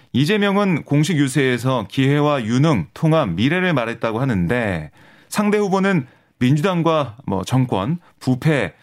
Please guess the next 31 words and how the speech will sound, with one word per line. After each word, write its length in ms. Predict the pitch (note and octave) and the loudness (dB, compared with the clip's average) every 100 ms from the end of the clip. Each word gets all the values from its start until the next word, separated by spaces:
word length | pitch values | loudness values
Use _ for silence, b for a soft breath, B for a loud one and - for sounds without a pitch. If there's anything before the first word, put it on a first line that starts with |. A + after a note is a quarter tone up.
| b b - | b b -2
이런 240 | C3+ D#3+ | 0 2
말을 240 | A#2 E3+ | 2 0
제일 240 | E3+ C3+ D#3 | 0 0 2
많이 200 | E3+ E3 | 2 0
했다고 280 | C3+ A#2+ D3 | 0 -2 -2
한다. 580 | F3 B2 E2 F#2+ F2+ b b b b - | 0 -2 -2 -4 -4 b b b b -6
아, 60 | |
미래로 340 | F2+ C#3+ G#3+ A3 | 0 2 2 2
가지 280 | E3 C#3+ C#3+ | 0 2 0
않고 600 | A#2 - G2 F#2+ D#2+ - - | -2 -4 -2 0 -2 -8 -8
과거에 360 | G#2 A2 D#3+ C#3+ | -6 -2 -2 0
매달리는, 680 | F#2+ D#3 F3 D3+ G2+ F2 - b b b - | 0 0 0 0 0 -2 -6 b b b -8
앞으로 460 | A#2 - E3 D#3 | -6 -4 0 0
무엇을 420 | A2+ D#3 F3 E3+ | 0 0 2 2
하겠다는 480 | F#3+ F#3+ - D#3 D#3 | 2 0 2 2 4
말은 300 | A#2+ A2 B2+ | 2 2 0
없이 460 | A2 - C3 A#2+ b b b - | -2 -2 0 0 b b b -4
정치 480 | A#2+ B2+ B2+ D#3+ | 0 2 2 0
보복하겠다고 840 | B2+ A#2 B2+ C3 A#2 A2 G#2 G#2+ C3+ | 0 0 0 -2 -2 -2 -2 -2 -2
공언하는 500 | C3+ E3 G3+ F#3 F3 | 2 2 2 2 2
세력이 480 | E3+ C3+ G2+ B2 b b b b | 2 2 2 0 b b b b
과연 280 | A2+ C3 B2+ | -2 0 0
이 100 | A#2+ | 2
나라의 340 | D#3 D#3 D3+ | 2 2 2
미래를 300 | G#2+ G#2 B2+ | 2 2 0
책임질 320 | D#3 F3 E3 | -2 -2 0
수 100 | D3 | 0
있겠는가, 640 | A2 G#2 F#3+ E3 C3+ C#3 b b b b | -2 0 0 2 2 0 b b b b
이렇게도 520 | A#2 - G#2 C3+ F#3 - | -4 -2 -2 0 -2 -2
강조를 340 | A#2+ G#2+ A2+ | -4 -2 -2
했습니다. 460 | C#3+ A2 F2 E2 | -2 -2 -2 -2